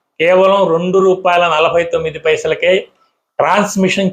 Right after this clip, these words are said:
ఛార్జెస్ కూడా లేకుండా, అంటే ఒక రాష్ట్రం నుంచి మరొక రాష్ట్రానికి ట్రాన్స్మిట్ చేసేటప్పుడు విద్యుత్కి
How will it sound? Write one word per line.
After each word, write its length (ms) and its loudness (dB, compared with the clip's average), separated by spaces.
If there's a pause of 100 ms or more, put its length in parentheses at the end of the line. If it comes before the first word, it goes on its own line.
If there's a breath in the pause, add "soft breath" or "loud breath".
ఛార్జెస్ 400 -2
కూడా 240 0
లేకుండా, 640 0
అంటే 220 -2
ఒక 220 2
రాష్ట్రం 400 -2
నుంచి 220 -4
మరొక 300 0
రాష్ట్రానికి 540 -2
ట్రాన్స్మిట్ 580 -6
చేసేటప్పుడు 500 -2
విద్యుత్కి 680 -2